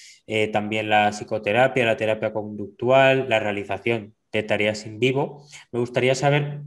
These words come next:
ya desde tu experiencia, em,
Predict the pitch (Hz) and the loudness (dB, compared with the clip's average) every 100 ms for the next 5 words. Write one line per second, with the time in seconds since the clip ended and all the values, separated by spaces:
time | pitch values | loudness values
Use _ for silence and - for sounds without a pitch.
0 | - 117 135 117 110 - 113 - 113 117 | -8 0 2 2 -4 -6 -10 -6 -2 0
1 | 131 127 151 156 - - - _ - 113 | 0 -2 -2 -2 -4 -16 -20 _ -4 0
2 | 113 110 107 107 | 2 0 -2 -6